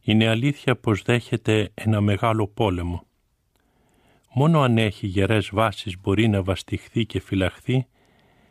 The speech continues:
διαφορετικά θα παρασυρθεί από μαγευτικές ειρήνες και θα καταβληθεί. Πρέπει να δείξουμε μία εμπιστοσύνη στα παιδιά, να τα παραδώσουμε στο Χριστό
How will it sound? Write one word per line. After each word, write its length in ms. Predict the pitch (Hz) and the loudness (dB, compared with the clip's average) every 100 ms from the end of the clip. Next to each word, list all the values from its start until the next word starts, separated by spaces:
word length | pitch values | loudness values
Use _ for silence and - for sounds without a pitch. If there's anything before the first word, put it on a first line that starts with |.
| _ | _
διαφορετικά 800 | - 101 - 104 98 107 - 131 | -2 -2 0 -2 0 -2 -2 -2
θα 160 | - 120 | -2 -6
παρασυρθεί 840 | - 101 - - 95 - 117 117 _ _ _ _ _ - | -2 -2 -2 -6 -6 -2 0 0 _ _ _ _ _ -6
από 280 | 95 - | -6 0
μαγευτικές 840 | 107 101 98 98 - 95 - 107 - | 0 0 0 -2 -4 -4 -2 -4 -4
ειρήνες 480 | 104 107 104 101 - | 0 0 0 -2 -4
και 120 | 95 | -10
θα 140 | - | -8
καταβληθεί. 840 | 101 92 - 90 90 85 - 90 - _ _ _ _ _ _ _ _ _ _ _ _ - | -6 -6 -4 -4 -4 -6 -6 -6 -6 _ _ _ _ _ _ _ _ _ _ _ _ -2
Πρέπει 320 | 135 143 143 | 0 2 2
να 140 | 127 | 2
δείξουμε 540 | 107 - - - 113 101 | 2 -2 -2 0 2 4
μία 240 | 107 120 | 4 4
εμπιστοσύνη 760 | 101 98 - 98 - - 127 | 0 -4 -6 -6 -4 -2 0
στα 220 | 98 - 90 | -2 -6 -6
παιδιά, 480 | 90 85 87 85 - _ _ _ _ - _ _ _ - | -6 -6 -4 -6 -8 _ _ _ _ -20 _ _ _ -4
να 200 | 98 98 | 0 2
τα 140 | 101 | 0
παραδώσουμε 800 | 98 104 101 95 120 117 - 107 | -2 0 0 0 -2 -2 -2 -2
στο 200 | 101 - | -2 -4
Χριστό 600 | 101 95 90 - 110 117 | -4 -4 -4 -2 -2 -2